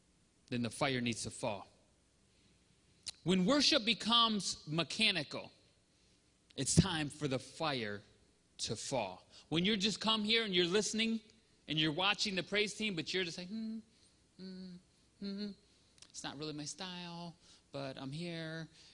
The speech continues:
and oh, that, that time they did good." If your mind's going that way, you're not worshiping.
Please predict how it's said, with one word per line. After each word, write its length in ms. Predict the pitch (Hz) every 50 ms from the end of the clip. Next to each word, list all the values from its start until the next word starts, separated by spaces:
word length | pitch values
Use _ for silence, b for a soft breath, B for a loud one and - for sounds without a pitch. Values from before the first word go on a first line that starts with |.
| B -
and 200 | 131 139 143 160
oh, 240 | 190 214 214 208 196
that, 260 | 180 185 190 - 185
that 160 | 170 190 196
time 180 | - 202 202 196
they 100 | 185 180
did 220 | 165 175 170 156
good." 300 | 151 170 165 165 170 165 - - - -
If 160 | 135 - -
your 100 | 202 208
mind's 320 | 208 208 208 220 220 170
going 240 | - 214 214 208 196
that 140 | 202 208 214
way, 80 | 208
you're 240 | 185 156 160 170 180
not 240 | 190 190 190 180 165
worshiping. 520 | 170 196 202 190 - 165 - - 113 110